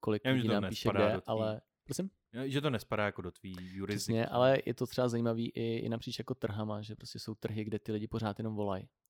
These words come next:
Speaker 1: Vlastně neradi jako píšou a hned ti jako zavolají. A myslím, že jsem na Ukrajině dokonce ti třeba volají a tím to jako hodíš do košíku a objednáš jim to.
Speaker 2: <laughs>
Speaker 1: Jo, že prostě ty lidi jsou zvyklí, eh,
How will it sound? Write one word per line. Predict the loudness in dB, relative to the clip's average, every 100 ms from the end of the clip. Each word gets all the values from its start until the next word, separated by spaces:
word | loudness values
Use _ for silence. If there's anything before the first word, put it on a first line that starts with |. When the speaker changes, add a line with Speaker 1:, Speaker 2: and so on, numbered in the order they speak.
| -18
Speaker 1:
Vlastně | -10 -4
neradi | -4 -4 -6
jako | -8
píšou | -10 -10 -4 -2 -2 -2
a | -4 -4
hned | -4
ti | -8
jako | -8
zavolají. | -2 0 0 0 -2 -8 _ -20 -20 _ _ _ _ _ -6
A | -2 -2 -2 -4 -6
myslím, | -8 -10
že | -6
jsem | -4
na | -2
Ukrajině | -2 0 0 0
dokonce | -2 -4 -6
ti | -8
třeba | -2 -2
volají | 0 0 0
a |
tím | -6
to | -8
jako | -6 -4
hodíš | -6 -6
do | -6
košíku | -8 -10 -10 -4 -2
a | 0
objednáš | 0 0 -2 -4 -6
jim | -12
to. | -12 -14 -16 -16 -12
Speaker 2:
<laughs> | -6 -4 0 -2 -2 _ _ _ _ _ _ _ -20 _
Speaker 1:
Jo, | -6 -4
že | -4
prostě | -4 -6 -6
ty | -4
lidi | 0 0 0
jsou | -2 -2
zvyklí, | -2 -4 -8 -10 _ -8
eh, | -4 -4 -4 -6